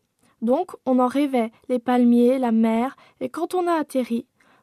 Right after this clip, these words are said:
on était entouré de montagnes avec des nuages très épais. Et effectivement, on a atterri dans une ville qui s'appelle Medellín, alors qu'on devait arriver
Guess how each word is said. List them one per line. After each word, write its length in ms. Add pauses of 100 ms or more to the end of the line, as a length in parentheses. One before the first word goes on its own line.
on 160
était 300
entouré 460
de 100
montagnes 560
avec 320
des 100
nuages 400
très 300
épais. 240 (880)
Et 80
effectivement, 720 (380)
on 140
a 120
atterri 440
dans 180
une 220
ville 240
qui 100
s'appelle 560
Medellín, 420 (560)
alors 260
qu'on 160
devait 360
arriver 400